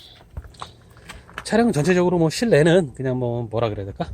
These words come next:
음, 담배 냄새가 좀 심하다, 뭐 그렇게 표현할 수가 있고요. 일단은 뒤쪽은 먼저 웨더 스트랩을 뜯기 전에 트렁크를 먼저 열어서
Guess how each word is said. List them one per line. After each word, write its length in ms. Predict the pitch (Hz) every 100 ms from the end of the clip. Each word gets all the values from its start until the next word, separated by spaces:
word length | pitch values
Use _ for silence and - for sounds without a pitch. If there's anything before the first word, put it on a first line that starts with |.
| -
음, 140 | 110
담배 220 | - 120
냄새가 320 | 135 117 113
좀 120 | 113 110
심하다, 400 | 185 180 135 - - - - - -
뭐 100 | 107
그렇게 280 | - - -
표현할 240 | - 156
수가 200 | 127 -
있고요. 200 | 127 151 165 - - - - - - - - - _
일단은 500 | 139 147 175 185 180
뒤쪽은 560 | 170 151 214 185 170 190 -
먼저 220 | 123 127
웨더 200 | 131 131
스트랩을 600 | 147 - - 151 135 160 - - - - -
뜯기 260 | - - -
전에 240 | 131 147 202 - -
트렁크를 340 | - 196 - 170
먼저 220 | 127 139
열어서 500 | 110 143 135 123 196